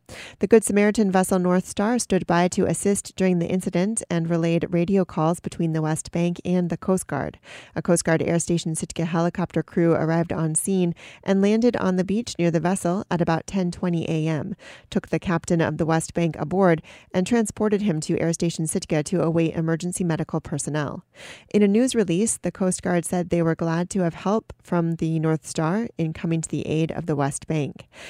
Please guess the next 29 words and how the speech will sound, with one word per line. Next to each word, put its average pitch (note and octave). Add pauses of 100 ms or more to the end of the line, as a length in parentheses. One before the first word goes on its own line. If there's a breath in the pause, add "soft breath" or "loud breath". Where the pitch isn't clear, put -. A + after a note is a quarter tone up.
(300 loud breath)
Ensign F#3
Max E3+
Carfagno, E3+
the F3+
command E3
duty E3
officer, E3
stated F3
that, D#3+ (320 loud breath)
"We F3
are D#3+
grateful A3
to -
the E3+
Good F#3
Samaritan F3+
vessel E3+
that F3+
stayed E3+
on E3
scene G3
to -
assist -
with -
communications E3+
with E3
the D#3
West -
Bank." E3